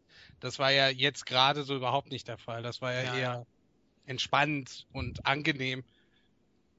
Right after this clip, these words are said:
Speaker 1: Aber vom Konzept her finde ich schon, dass es in eine ri-, ähnliche Richtung geht, ja.
Speaker 2: Ich fand es nämlich damals auch, was Prodigy so rausgebracht haben, zumindest Brief und Firestarter, das habe ich schon abgefeiert.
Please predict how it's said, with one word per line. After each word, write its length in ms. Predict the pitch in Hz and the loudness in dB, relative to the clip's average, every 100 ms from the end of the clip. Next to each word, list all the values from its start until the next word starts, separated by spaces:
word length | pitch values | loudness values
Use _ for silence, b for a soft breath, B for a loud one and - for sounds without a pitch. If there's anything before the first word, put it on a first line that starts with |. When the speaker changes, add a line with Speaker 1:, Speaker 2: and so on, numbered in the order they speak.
| _ _ _ _ _ _ _ | _ _ _ _ _ _ _
Speaker 1:
Aber 220 | - 170 165 | 4 4 4
vom 200 | 180 160 | 0 -2
Konzept 500 | 165 131 147 165 226 | -4 -2 0 0 -2
her 120 | 226 | -4
finde 220 | 226 233 | -6 -8
ich 80 | - | -4
schon, 200 | 240 185 | -4 -2
dass 160 | 135 131 | -4 -8
es 120 | - | -10
in 140 | 127 | -10
eine 100 | 123 | -10
ri-, 140 | 127 - | -12 -8
ähnliche 400 | 135 127 117 123 | -8 -6 -6 -6
Richtung 280 | 117 135 123 | -8 -10 -10
geht, 180 | 139 | -8
ja. 280 | 156 151 151 - - - - - - - - - - - - _ _ B B - | -4 -4 -4 -8 -10 -2 2 4 4 2 0 -4 -8 -12 -18 _ _ B B -2
Speaker 2:
Ich 140 | - | 0
fand 180 | 160 165 | 2 0
es 200 | - 160 | -2 -4
nämlich 220 | 147 151 | -4 -2
damals 300 | 147 151 147 | 0 0 4
auch, 240 | 147 156 - - - 131 127 | 2 2 -4 -20 -20 -18 -10
was 200 | 139 - | -8 -4
Prodigy 460 | - 151 131 127 127 | 0 0 0 -2 -2
so 120 | 123 | -4
rausgebracht 600 | 120 131 135 127 127 - | -2 -2 -4 -4 -4 -2
haben, 300 | 131 135 139 | -2 -2 -4
zumindest 440 | 135 131 127 - - | -4 -2 -2 -2 -2
Brief 340 | 147 160 151 | 4 4 4
und 120 | 139 | -4
Firestarter, 880 | - 135 120 110 - 113 120 135 139 - - _ _ - | 0 0 0 -2 -2 -4 -2 -2 0 2 0 _ _ -8
das 480 | - 127 - - - - | -4 -4 -4 -6 -10 -10
habe 140 | 123 | -4
ich 60 | 117 | -4
schon 200 | 131 127 | -4 -6
abgefeiert. 760 | 135 - - 120 110 113 - | -8 -8 -6 -4 -4 -6 -10